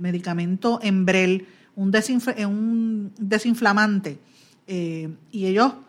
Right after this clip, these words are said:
no, ¿verdad? Eh, anunciaron también que no iban a buscar más medicinas para tratar el Alzheimer y la enfermedad de Parkinson, y eso, pues, provocó bastante decepción entre los seguidores, los pacientes.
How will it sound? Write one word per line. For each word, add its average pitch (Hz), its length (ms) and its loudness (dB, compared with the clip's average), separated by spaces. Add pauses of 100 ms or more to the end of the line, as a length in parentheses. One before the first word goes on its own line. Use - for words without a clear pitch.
(280)
no, 247 1000 4
¿verdad? 208 400 2
Eh, 185 180 -6
anunciaron 196 460 2
también 285 320 -2
que 233 120 -4
no 202 80 -2
iban 240 200 0
a 247 60 0
buscar 254 300 -2
más 240 220 0
medicinas 233 760 -4 (380)
para 190 220 4
tratar 175 300 0
el 214 80 0
Alzheimer 233 720 0
y 196 40 -6
la 180 100 -2
enfermedad 170 440 -4
de 208 100 -2
Parkinson, 226 640 -2
y 170 60 -4
eso, 220 180 -6
pues, 233 140 -4
provocó 180 420 -2
bastante 202 500 -4
decepción 208 460 -6
entre 214 180 -4
los 202 280 -4 (160)
seguidores, 196 480 -4
los 208 140 -2
pacientes. 247 580 -4